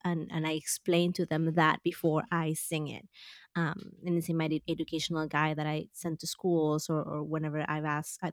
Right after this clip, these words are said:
I've been asked to, to do that. So, that, I think that corresponds with the children's music world, something that either they identify with or that has an educational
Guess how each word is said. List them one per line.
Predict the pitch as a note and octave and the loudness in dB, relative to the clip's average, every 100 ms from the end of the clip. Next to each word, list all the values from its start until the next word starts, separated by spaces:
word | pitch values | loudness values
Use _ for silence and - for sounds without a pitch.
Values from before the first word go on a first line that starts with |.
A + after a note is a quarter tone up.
| - | -6
I've | D#3+ D#3+ | -6 -4
been | D#3 | -2
asked | D3 D#3+ - - | 0 -2 -4 -4
to, | D#3 D#3 | -4 -4
to | - D#3 | -8 -6
do | D#3 D#3 | -4 -4
that. | D#3 - - - - - - | -4 -10 -16 -20 -20 -20 -6
So, | - F3+ E3 - - _ _ - | 0 2 2 -2 -8 _ _ 0
that, | G#3+ G3+ | 2 2
I | G3 | 0
think | A3 G3 F3+ | 0 0 6
that | F3+ E3+ - _ _ _ | 6 6 0 _ _ _
corresponds | - F3 - F3 D#3+ E3 - - - | 0 2 2 2 2 0 -6 -8 -2
with | E3+ | 0
the | E3 | 0
children's | - F3 D#3+ D#3+ - | 0 0 0 0 0
music | D#3+ D#3 D#3+ D#3 _ | -2 0 -2 -6 _
world, | E3 D#3+ D3+ D3+ D#3 - - - - | 2 2 2 -4 -10 -14 -20 -20 -12
something | - E3+ E3 | 0 2 4
that | D#3 | 4
either | D3+ D#3 D#3 | 4 2 2
they | D3+ | 0
identify | C#3+ D3+ F3 A#3+ A#3+ B3 | 0 0 0 0 2 4
with | B3 C4 - | 4 2 0
or | F#3+ | 0
that | |
has | F#3 G3 F#3 | 2 0 0
an | F#3 | 0
educational | F3 - F3 - F3 E3 D#3 D#3+ | -2 -2 -2 -2 0 0 2 0